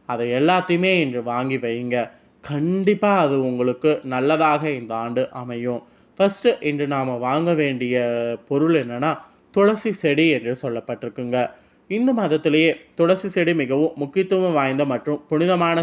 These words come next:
செடியாக கருதப்படுது. இந்த துளசி செடியை வீட்ல வைத்திருந்தால் லக்ஷ்மி தேவியே நம்ம வீட்ல குடியிருப்பதாக சமம். ஏனெனில் துளசி செடி செல்வத்தின் தெய்வ அம்சமான லக்ஷ்மி தேவி வாசம் செய்யக்கூடிய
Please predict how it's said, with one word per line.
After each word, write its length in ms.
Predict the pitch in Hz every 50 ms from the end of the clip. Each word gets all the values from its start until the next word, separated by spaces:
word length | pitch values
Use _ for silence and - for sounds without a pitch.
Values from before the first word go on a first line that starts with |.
| 160 -
செடியாக 520 | 135 120 120 117 120 117 113 117 139 147 - - -
கருதப்படுது. 640 | 131 117 117 110 117 - 131 120 120 117 123 127 117 - - _ _ _ _ _ _ - 170
இந்த 160 | 170 170 165 -
துளசி 300 | 180 196 220 220 - 233 202
செடியை 300 | - 180 147 151 160 156 - 139 143
வீட்ல 260 | 160 175 - 175 160 123
வைத்திருந்தால் 580 | 117 113 117 - - 143 131 131 143 156 151 - - - _ _ _ -
லக்ஷ்மி 340 | 143 147 - - 196 208 220 208 202
தேவியே 400 | 202 196 190 185 196 202 214 226 226 220
நம்ம 180 | 202 175 156 143 135
வீட்ல 220 | 151 165 160 180 175 - -
குடியிருப்பதாக 760 | 147 151 165 175 160 151 - - 117 117 113 113 113 123 127 - -
சமம். 360 | 139 123 120 123 123 120 - - _ _ _ _ _ -
ஏனெனில் 400 | 135 131 135 135 135 139 143 135 - -
துளசி 300 | - 139 135 147 - 175 160 -
செடி 200 | 156 135 131 139 143 - -
செல்வத்தின் 520 | 151 131 131 131 143 143 - 160 151 151 131 113 127
தெய்வ 220 | 123 127 139 139 160 151
அம்சமான 560 | 135 123 123 - 147 131 127 123 123 123 131 123 127 127
லக்ஷ்மி 280 | 123 - - 156 160 156 143
தேவி 220 | 135 123 120 131 120 117 117
வாசம் 320 | 120 127 - 170 156 -
செய்யக்கூடிய 480 | 151 131 123 120 - - 120 113 113 110